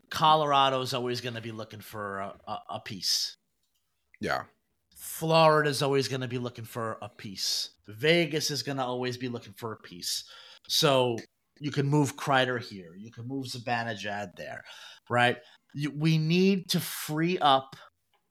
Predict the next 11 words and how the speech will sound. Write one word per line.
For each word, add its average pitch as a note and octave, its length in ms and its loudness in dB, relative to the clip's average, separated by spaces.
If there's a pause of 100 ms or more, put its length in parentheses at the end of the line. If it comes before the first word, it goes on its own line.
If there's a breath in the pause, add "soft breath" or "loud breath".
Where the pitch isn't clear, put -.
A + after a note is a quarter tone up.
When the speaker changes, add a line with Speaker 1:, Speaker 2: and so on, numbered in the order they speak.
(520)
Speaker 1:
space. - 920 0 (1040 soft breath)
I G3 220 10
think, A3+ 340 0
honestly, F#3 440 0
yeah, F3+ 280 2
maybe D3+ 260 -2
we E3 180 -4
do D3+ 260 -4
go C#3+ 320 -2
all C3 260 0
in, A#2 340 -6